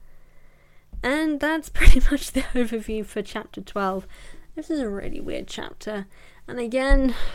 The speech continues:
other than learning that Bianca, that learning more about Bianca, basically, and a moment with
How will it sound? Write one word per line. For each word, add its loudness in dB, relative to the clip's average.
other 4
than 4
learning 4
that 0
Bianca, 2
that 6
learning 6
more 6
about 4
Bianca, 2
basically, -2
and 6
a 0
moment 0
with 2